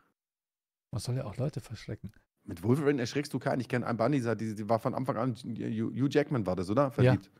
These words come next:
Speaker 1: Ja, Wolverine ist ein geiler Charakter. Ich freu mich, wenn das Game rauskommt. Boah, jetzt ko-, soll ein Wolverine-Game rauskommen. Haben wir nicht vor, vor einem
Speaker 2: Okay.
Speaker 1: Jahr schon irgendwie einen Trailer gesehen?
Speaker 2: Keine Ahnung, ey.
Speaker 1: Ja, okay.
Speaker 2: Ich komm nicht mehr mit bei den ganzen Superhelden-Spielen.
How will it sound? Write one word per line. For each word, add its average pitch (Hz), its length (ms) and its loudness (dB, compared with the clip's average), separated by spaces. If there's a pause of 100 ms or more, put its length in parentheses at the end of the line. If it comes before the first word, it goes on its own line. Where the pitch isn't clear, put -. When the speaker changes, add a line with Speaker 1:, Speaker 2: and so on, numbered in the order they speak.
(680)
Speaker 1:
Ja, 90 160 -2
Wolverine 101 320 0
ist 90 160 -4
ein 101 140 -4
geiler 98 240 2
Charakter. 98 440 -4 (200)
Ich 127 100 0
freu 160 140 10
mich, 180 100 12
wenn 147 80 8
das 113 160 6
Game 156 240 10
rauskommt. 98 560 2
Boah, 123 460 8 (160)
jetzt - 120 -12
ko-, 156 140 10
soll 143 160 10
ein 127 80 8
Wolverine-Game 156 560 10
rauskommen. 104 460 4 (240)
Haben 131 80 8
wir 131 80 12
nicht 202 160 8
vor, 175 180 8
vor - 260 6
einem 147 120 10
Speaker 2:
Okay. 110 80 6
Speaker 1:
Jahr 123 260 10
schon 214 180 2
irgendwie 202 180 4
einen 185 80 6
Trailer 180 260 4
gesehen? 202 360 0 (1700)
Speaker 2:
Keine - 240 -4
Ahnung, 92 200 -2
ey. 87 120 -4 (360)
Speaker 1:
Ja, 92 320 -4
okay. 104 240 -10
Speaker 2:
Ich - 80 -10
komm 135 160 0
nicht 120 100 -4
mehr 120 80 4
mit 143 140 2
bei 117 80 2
den 107 120 2
ganzen 98 240 -4
Superhelden-Spielen. 92 1120 -4